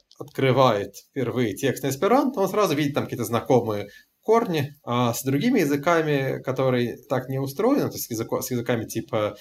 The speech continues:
Ложбан, Логлан, даже язык в-, язык Волопюк, это тоже такое изобретение девятнадцатого века,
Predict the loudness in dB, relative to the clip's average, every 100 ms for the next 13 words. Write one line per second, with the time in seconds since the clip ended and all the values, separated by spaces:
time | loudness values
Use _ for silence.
0 | -20 -8 -2 -2 -2 2 4 4 -2 -10
1 | -8 -8 -2 0 0 -2 -10 -8 0 0
2 | 0 -2 -6 -6 -4 -4 -2 0 0 2
3 | 0 0 -8 -14 -14 -12 -10 -6 -6 -2
4 | 0 0 -2 -2 -2 0 0 0 -2 -4
5 | -2 -2 0 0 -2